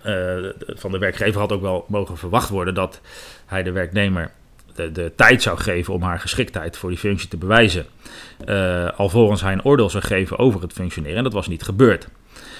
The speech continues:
Maar <clears throat> het lijkt toch wel een beetje op die zaak van Utrecht. En, en waarom is deze dan anders? Ehm, waar zit het hem dus in dat in de eerste uitspraak die in Utrecht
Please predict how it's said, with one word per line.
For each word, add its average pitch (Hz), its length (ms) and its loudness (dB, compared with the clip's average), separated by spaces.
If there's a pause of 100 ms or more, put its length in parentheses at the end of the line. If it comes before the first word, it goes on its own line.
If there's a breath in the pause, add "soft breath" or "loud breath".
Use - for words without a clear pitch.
(220 loud breath)
Maar 110 300 -2
<clears throat> - 720 -2
het 98 140 -12
lijkt 139 220 4
toch 85 100 -4
wel 104 120 0
een 98 100 0
beetje 127 340 4
op 98 120 -10
die 110 120 -2
zaak 85 260 -4
van - 160 -8
Utrecht. 107 360 -2
En, 98 140 -4
en 104 100 -2
waarom 117 260 0
is 87 140 -2
deze 117 280 2
dan 90 200 -4
anders? 101 440 2 (500 loud breath)
Ehm, 98 400 0 (120)
waar 113 220 6
zit 135 160 2
het 104 140 0
hem 95 140 0
dus 90 180 -2
in 92 320 -2
dat 92 220 -6
in 92 100 -4
de 90 80 -4
eerste 143 300 4
uitspraak 87 500 -4
die 87 120 -6
in 85 100 -8
Utrecht - 480 -6